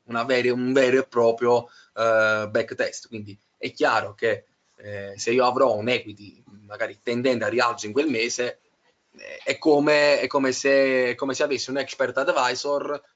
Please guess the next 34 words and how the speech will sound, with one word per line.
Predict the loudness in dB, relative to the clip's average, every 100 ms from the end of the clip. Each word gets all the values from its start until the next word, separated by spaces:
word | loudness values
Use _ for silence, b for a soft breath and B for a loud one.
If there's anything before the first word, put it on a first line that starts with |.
| _
che | -4 -2 -2 -4
c'ha | -2 -2 -2
quel | -6
backtest, | -6 -8 -4 -4 -4 -8
che | -10
c'ha | -8
un | -6
backtest | -8 -8 -10 -10 -10
con | -12
quella | -6 -6
equity | -6 -8 -10
line. | -10 -12 -18 _ _ -20
In |
sé | -12 -6
per | -6
sé | -2
comunque, | -2 -2 -6 -8 0 0 b b b _
eh, | -2 -2 0 -2 -4 -4 -6
potrebbe | -6 -2 0 2 0
essere, | 0 0 2 0 -4 _
potrebbe | -6 -4 0
essere | 0 0
la | -6
stessa | -6 -8 -8
cosa. | -10 -12
Stessa | -4 0 2
cosa | 2 2
in | 0 0
cui | 0 0 0 -8
se | -6 0
io | 4
ho | 4
un | 2 -2
equity | -4 -8 -20